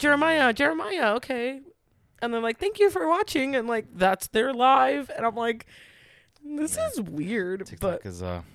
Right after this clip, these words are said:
Speaker 2: it's a place
Speaker 1: it's a place
Speaker 2: for
Speaker 1: for
Speaker 2: everyone.
Speaker 1: everyone. <laughs>
Speaker 2: Wow.
Speaker 1: What a
Speaker 2: Look at that.
Speaker 1: beautiful,
Speaker 2: Hey, why don't
Speaker 1: you
Speaker 2: you
Speaker 1: know what?
Speaker 2: sponsor us, TikTok? 'Cause that shit was fire.
Speaker 1: I know. It's a place for everyone,
Speaker 2: It
Speaker 1: and that's
Speaker 2: is.
Speaker 1: beautiful.
Speaker 2: To
Speaker 1: Let's
Speaker 2: some
Speaker 1: end it there.
Speaker 2: extent,
Speaker 1: That's a
Speaker 2: yeah.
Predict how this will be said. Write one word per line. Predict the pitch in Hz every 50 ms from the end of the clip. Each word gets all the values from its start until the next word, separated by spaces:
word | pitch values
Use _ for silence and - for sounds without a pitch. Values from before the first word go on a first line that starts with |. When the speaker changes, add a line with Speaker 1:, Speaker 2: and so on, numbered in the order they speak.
| - -
Speaker 2:
it's | - -
a | -
place | - - - 101 95 - - - -
Speaker 1:
it's | - 220 220 -
a | 349 349
place | - 330 311 339 320
Speaker 2:
for | -
Speaker 1:
for | 330 285
Speaker 2:
everyone. | 262 269 269 294 254 190 170 160
Speaker 1:
everyone. | 160 165 180 - _ _ _ _ _ _ _ _ _ -
<laughs> | - - - - - - -
Speaker 2:
Wow. | 107 98 95 92 82 - - - - - - -
Speaker 1:
What | 131 113 - - - - - 370 - - -
a | 381
Speaker 2:
Look | 370 392 440
at | 440
that. |
Speaker 1:
beautiful, | - 269 269 262 277 - 185 247 240 233 233 233 240 233 - - - - -
Speaker 2:
Hey, | 185 143
why | 143 175
don't |
Speaker 1:
you | 320 339
Speaker 2:
you | 381
Speaker 1:
know | 381
what? | 381 403
Speaker 2:
sponsor | 392 320 185 220 - -
us, | 127 107 -
TikTok? | - 131 - - 143 135 -
'Cause | - 123
that | 151 160
shit | - 156
was | 135 110 107
fire. | - - 143 156 165 107 87 82 82
Speaker 1:
I | - 196 202 202
know. | 185 190 175 160 151 151 147 147 151 - _ _ _ _ _ -
It's | - 214 - -
a | 285
place | 233 - - 294 320 311 -
for | 349
everyone, | 339 339 359 320 330 269 175 165 165 160 160 147 -
Speaker 2:
It | - -
Speaker 1:
and | 208 233
that's | 240 247 247 -
Speaker 2:
is. | -
Speaker 1:
beautiful. | 160 156 - 120 - - 151 151 151 170 _ _ _ _ _ _ _ _ _ _ _ _ _ _ _ _ _ _ _ _ _ _ _ _ _ _ _
Speaker 2:
To | - - - - _ -
Speaker 1:
Let's | 302 359 -
Speaker 2:
some | - 185
Speaker 1:
end | 175 165
it | 160 160
there. | 175 165 160 165
Speaker 2:
extent, | - -
Speaker 1:
That's | 269 311 - -
a |
Speaker 2:
yeah. | 202